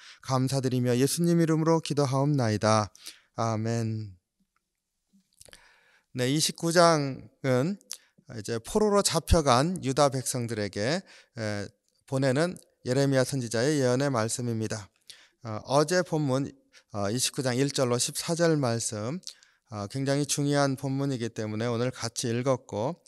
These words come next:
어, 사로잡혀간 그 포로된 백성들에게, 어, 주는 사실은 소망의 메시지입니다. 아, 그 부분을 먼저 보고 나서 오늘 본문,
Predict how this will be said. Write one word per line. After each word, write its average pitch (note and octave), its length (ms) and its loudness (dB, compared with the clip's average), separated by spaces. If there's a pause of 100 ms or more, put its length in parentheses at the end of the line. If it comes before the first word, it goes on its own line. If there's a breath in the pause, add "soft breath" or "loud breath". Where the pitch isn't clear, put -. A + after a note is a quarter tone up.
(340 loud breath)
어, G2 360 -6
사로잡혀간 F3 800 2
그 B2 400 -4
포로된 E3+ 480 0
백성들에게, C3 920 -2 (420 loud breath)
어, A2 100 -2
주는 C#3 320 -2
사실은 E3 600 -4
소망의 D#3 560 2
메시지입니다. C3 840 -2 (440 loud breath)
아, A2 160 0
그 D3+ 200 2
부분을 D3 380 -2
먼저 B2 340 0
보고 C3 360 -2
나서 A#2 500 0 (340 loud breath)
오늘 C#3 400 0
본문, A#2+ 540 -4